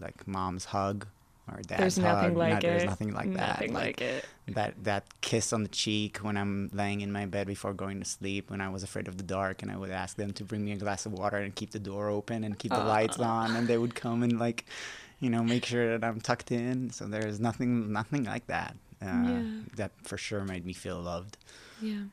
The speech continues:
Speaker 1: Um, what else made me feel loved as a child? I think when I was being noticed, like, when, when my needs were
Speaker 2: Yeah.
Speaker 1: be-, were,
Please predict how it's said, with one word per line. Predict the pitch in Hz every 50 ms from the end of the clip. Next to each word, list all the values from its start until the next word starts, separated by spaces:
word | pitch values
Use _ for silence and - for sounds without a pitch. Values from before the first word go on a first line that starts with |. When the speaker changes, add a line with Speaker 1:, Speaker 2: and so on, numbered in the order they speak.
| -
Speaker 1:
Um, | - 90 87 87 87 87 87 87 87 87 87 87 85 85 85 82 - - - - - - - - - - - - - _ - - _ _ - - - - - - -
what | - - - -
else | 85 90 - -
made | 165 175 170 120
me | 113
feel | 110 - - 120 117
loved | 113 113 120 113 110 117
as | 123 120 110
a | 117 107
child? | - - 113 120 131 135 131 123 120 - - - - - -
I | 98 101 -
think | - 101 98 104 131 165 180 - - - - - - - - _ - - - - - - - - - - - _ - - - - - - - _ _ _ - - 208
when | 185 175
I | 214 247
was | 262 262 254 226
being | 202 233 233 226 226
noticed, | 220 220 233 226 123 95 - - - -
like, | 104 104 104 - -
when, | 117 120 117 120 120
when | 127 131 135
my | 143 143
needs | 151 165 185 233 254 240 233
were | 170 120
Speaker 2:
Yeah. | 110 98
Speaker 1:
be-, | - 110
were, | 104 107 107